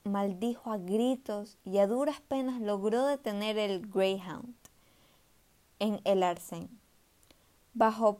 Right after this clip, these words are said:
presuroso y se puso a aporrear y toquetear el,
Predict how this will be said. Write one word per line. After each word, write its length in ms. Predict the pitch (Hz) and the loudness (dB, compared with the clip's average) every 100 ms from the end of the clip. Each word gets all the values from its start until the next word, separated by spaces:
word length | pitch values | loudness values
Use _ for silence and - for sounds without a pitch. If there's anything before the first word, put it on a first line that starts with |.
| - | 0
presuroso 1000 | 214 208 - 214 208 254 277 - 226 208 _ _ _ | 0 0 -2 0 6 6 4 0 -4 -4 _ _ _
y 100 | 208 | -12
se 160 | 202 208 | -6 -6
puso 760 | 208 240 269 277 269 262 262 _ - | -4 -2 -2 -2 -2 -2 -4 _ -4
a 140 | 208 208 208 | -2 0 -2
aporrear 680 | 208 208 196 208 226 247 | 0 0 0 2 4 4
y 80 | 262 | 2
toquetear 920 | 247 208 202 196 - 226 240 240 226 - _ | 0 -4 -4 -4 -2 0 0 0 -4 -10 _
el, 400 | 202 202 196 190 | -4 -2 -2 -6